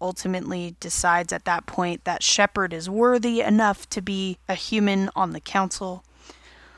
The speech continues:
which is a big deal. And then, um, Anderson and another character that was up for run for the council, uh, named Udina,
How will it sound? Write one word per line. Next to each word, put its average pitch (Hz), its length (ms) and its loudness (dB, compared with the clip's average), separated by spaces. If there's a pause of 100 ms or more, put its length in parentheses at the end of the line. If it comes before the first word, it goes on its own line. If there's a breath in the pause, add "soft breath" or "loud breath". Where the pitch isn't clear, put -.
which - 120 -6
is 190 100 2
a 190 40 2
big 170 260 -4
deal. 170 420 -4 (640 soft breath)
And 196 300 4
then, 190 600 2
um, 180 420 2
Anderson 202 840 4 (1400)
and 196 440 0
another 196 340 2
character 180 760 -4 (600 soft breath)
that 196 180 4
was 185 480 -4 (100)
up 208 220 4
for 202 220 4
run 190 440 4
for 202 120 -4
the 185 100 -4
council, 180 460 -4 (400)
uh, 180 220 0
named 185 400 -2
Udina, 185 540 -4